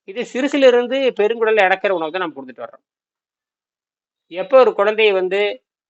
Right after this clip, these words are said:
ஒரு, ம், தன்னுடைய சுத்தப்படுத்துவதோ, பல்லை சுத்தப்படுத்துவதோ, அப்பவே அந்த குழந்தை வந்து, அஹ், தீய உணவுக்கு,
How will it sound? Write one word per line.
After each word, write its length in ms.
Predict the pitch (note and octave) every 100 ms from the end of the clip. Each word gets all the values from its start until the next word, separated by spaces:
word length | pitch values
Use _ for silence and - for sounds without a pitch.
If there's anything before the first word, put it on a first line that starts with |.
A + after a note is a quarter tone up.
| _ _ _ _ _ _ _ _
ஒரு, 140 | E3+ E3+
ம், 380 | D#3 D#3+ - E3 _ _ _ -
தன்னுடைய 340 | E3 D3+ C#3 C3+ C3+
சுத்தப்படுத்துவதோ, 720 | - F#3 A3 - D#3+ D3+ C#3+
பல்லை 300 | C#3+ D3 F#3 F#3+
சுத்தப்படுத்துவதோ, 680 | C#3+ E3 C#3+ B2+ B2 B2 D3 _ _ _ _ _
அப்பவே 320 | D#3 D#3+ G#3 B3
அந்த 160 | G#3
குழந்தை 320 | F#3 F#3 G3+ F#3+
வந்து, 280 | E3+ E3+ F#3+ F#3+ _ _ _ _ _
அஹ், 680 | C#3 C#3 B2+ B2 A#2+ A#2+ A#2 _ _ _ _ _ _ -
தீய 240 | A3+ C4
உணவுக்கு, 460 | G#3+ G3+ F#3+ G3